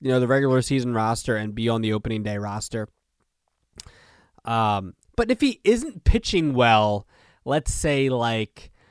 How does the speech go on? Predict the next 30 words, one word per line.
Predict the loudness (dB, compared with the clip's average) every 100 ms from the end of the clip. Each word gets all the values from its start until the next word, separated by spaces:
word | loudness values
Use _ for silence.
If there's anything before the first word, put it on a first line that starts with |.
| _ -10
the | -2
first | 2 2 2
month | 0 2
or | -2
so, | 0 0 0
I | -6
think | -6 -4
you | -4
gotta | -4 -6
send | -10 -10
him | -14
down. | -18 -18 -20 _ _
I | -4
think | -2 0
that's | 0
the | 2
right | 0 2
thing | -2
to | -4
do. | -4
You | -4 -6
send | -2 0 0
him | 0
down | 2 2 2 0 -4 _ _ _ _ _ _ _ _ _ -20 -20 _ _ _
and, | -4 -2 0 -2 -4 -8 -14 _ _ _ _ _ _ _ _ _ _ _ _ _ _ _ _ _ _
you | -6
know, | -4
don't, | 4 6 6 2 0
don't | 0 0
risk, | -2 0 0 -2 -8